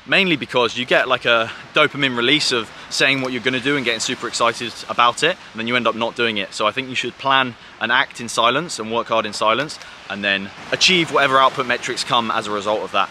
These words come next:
And so for me, I know where I wanna be and what I wanna be doing and, like, the state I want my life to be in in five years' time. I know what input metrics are necessary in order to get there.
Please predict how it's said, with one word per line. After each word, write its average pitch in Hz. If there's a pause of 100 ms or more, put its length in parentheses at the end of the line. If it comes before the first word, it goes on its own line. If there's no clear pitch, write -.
(120)
And 131
so 131
for 127
me, 147
I 123
know 139
where 127
I 120
wanna 120
be 117
and 113
what 107
I 110
wanna 110
be 101
doing 113
and, 104 (120)
like, 98 (100)
the 98
state 110
I 95
want 107
my 95
life 101
to -
be 107
in 101
in 95
five 98
years' 95
time. 101 (280)
I 98
know 113
what 104
input 101
metrics -
are 104
necessary 95 (240)
in 98
order 92
to -
get -
there. 90